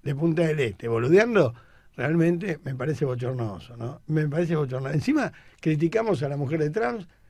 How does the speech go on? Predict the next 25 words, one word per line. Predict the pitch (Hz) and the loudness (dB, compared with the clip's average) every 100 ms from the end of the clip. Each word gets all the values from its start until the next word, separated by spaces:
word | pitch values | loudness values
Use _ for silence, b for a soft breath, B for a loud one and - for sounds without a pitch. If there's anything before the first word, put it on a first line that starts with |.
| - | -6
como | 151 143 | 0 2
si | 151 | 2
nosotros | 156 190 285 | 2 0 0
tuviésemos | 147 147 147 139 135 | 2 2 2 0 0
una | 139 131 | 0 0
primera | 139 151 147 | 0 0 2
dama | 165 214 220 196 b b b b - | 4 4 2 -2 b b b b -2
que, | 143 143 139 147 127 | 4 6 4 2 -2
que | 143 143 | 2 2
es | 127 | 4
Eva | 147 139 | 4 6
Perón. | 147 240 175 107 107 - - _ _ - | 6 4 2 -2 -8 -18 -20 _ _ -20
La, | 151 131 123 | -8 -6 -4
la, | 127 | -2
¿viste? | 170 175 151 120 - | 0 2 0 -2 -6
Basta, | 147 165 202 135 95 - | -2 0 0 -4 -8 -12
chicos. | 107 165 151 120 B B - | -4 -2 -2 -4 B B -2
De, | 175 190 185 156 151 | 4 4 4 0 0
eh, | |
olvídense | 160 170 233 208 214 202 | 0 0 0 -2 -2 -2
cuatro | - 214 208 | 0 0 0
años | 214 180 | 0 0
de | |
ser | 117 151 | 0 -4
rico. | 214 196 120 117 104 | -2 -2 -2 -6 -12